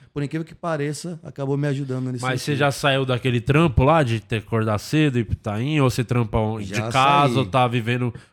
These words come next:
Speaker 2: mesmo? Hoje você é o,
Speaker 1: Não.
Speaker 2: vive do humor, vive da, das suas redes sociais, é isso?
Speaker 1: Hoje cem por cento. Demorou um tempo, né, pra eu, eu sou, eu sou muito cuzão,
Speaker 2: É.
Speaker 1: na verdade. Tanto que eu, o negócio que a gente conversou, da família incentivar,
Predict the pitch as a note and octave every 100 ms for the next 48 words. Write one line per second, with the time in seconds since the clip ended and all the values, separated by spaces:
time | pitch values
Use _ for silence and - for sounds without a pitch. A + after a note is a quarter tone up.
0 | - A#2 B2 E3 F3 D#3 F#3+ G#3 A#3 A3+
1 | G#3+ G3 D#3+ A#2+ B2+ E3+ E3+ D#3+ C3 E3
2 | D3 C3+ C3+ C3+ B2+ B2 A#2 B2 A#2 A#2
3 | A#2 G#2+ A2+ A#2 B2 C3+ A#2+ B2+ C3 D#3+
4 | E3 A#3+ - C#3+ G#2 - - _ _ _
5 | - C#3+ G3 G#3+ B3 C#4+ F#3 D#3+ C3+ C3+
6 | C3+ - B2+ A#2+ G#2+ G2 A2 C#3 G3+ G#3+
7 | F3+ - _ - C#3 G3 A#3 - A3+ B2
8 | C3 A#2 F#2+ - - G#2 G2+ F2+ A#2+ B2+
9 | G#2+ - E3+ G3 G#3 G3+ - A#2+ A2+ -
10 | B2 A#2+ A2+ G#2+ G#2 A2+ A2+ A#2 - B2
11 | A#2+ C3 C3 A2+ G#2 A2 C3+ A#2+ C3+ B2+
12 | G#2+ A#2+ - F#2+ A#2+ C3+ A#2